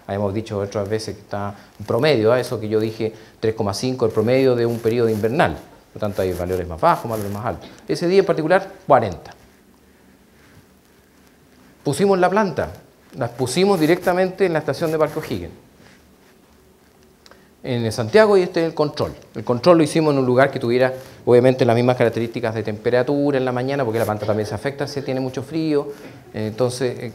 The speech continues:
que pudiéramos efectivamente compararlo. Y, eh, desde el punto de vista estadístico hay diferencias significativas entre las dos, eh, muestras.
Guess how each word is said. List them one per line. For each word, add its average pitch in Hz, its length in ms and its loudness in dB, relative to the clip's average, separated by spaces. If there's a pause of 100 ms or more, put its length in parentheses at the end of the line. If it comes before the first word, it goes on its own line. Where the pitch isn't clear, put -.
que 113 140 -8
pudiéramos 123 480 -2
efectivamente 117 580 -2
compararlo. 110 480 -2
Y, 196 120 -2
eh, 185 120 0
desde 170 180 -2
el 156 40 -8
punto 165 220 -2
de 160 60 -4
vista 160 100 -12
estadístico 156 520 0
hay 147 120 6
diferencias 147 480 -4
significativas 127 680 -2
entre 120 240 -4
las 107 140 -4
dos, 113 240 -2 (380)
eh, 107 100 -4
muestras. 104 440 -6